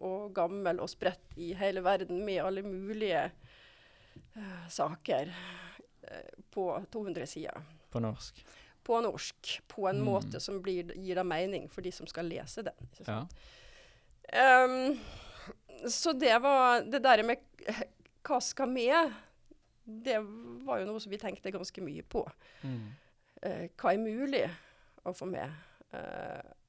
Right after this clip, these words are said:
Speaker 1: så, altså, dels handler det om på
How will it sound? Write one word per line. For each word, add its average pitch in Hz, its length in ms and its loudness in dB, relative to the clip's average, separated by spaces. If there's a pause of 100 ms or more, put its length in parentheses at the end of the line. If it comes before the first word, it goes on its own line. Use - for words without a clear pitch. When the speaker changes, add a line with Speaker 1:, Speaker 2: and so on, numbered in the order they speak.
(680)
Speaker 1:
så, 254 460 2 (1080)
altså, 233 240 -2
dels 226 360 6
handler 240 320 0
det 214 60 -2
om 240 140 -4
på - 60 -20